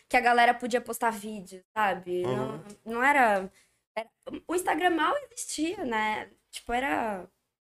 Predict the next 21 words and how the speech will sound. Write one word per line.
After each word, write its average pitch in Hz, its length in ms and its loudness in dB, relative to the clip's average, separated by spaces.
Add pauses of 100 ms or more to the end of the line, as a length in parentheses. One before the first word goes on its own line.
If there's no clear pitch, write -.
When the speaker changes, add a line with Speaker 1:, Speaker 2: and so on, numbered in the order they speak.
Speaker 1:
não, 269 180 -8 (200)
não 330 80 -18
tinha - 200 -4
nada. 220 420 -2
Só - 80 -8
Speaker 2:
Caraca. 196 160 -4
Speaker 1:
tinha 294 260 -6
o 311 60 -6
Vine, 254 440 0
o 320 40 -4
Instagram, 262 440 -4
tinha 254 180 -14
o - 40 -16
Twitter - 340 -20
também. - 320 -14 (480)
Mas 254 240 4
era, 302 400 6
foi 302 120 2
o 294 40 0
primeiro 302 300 4
aplicativo 311 680 -4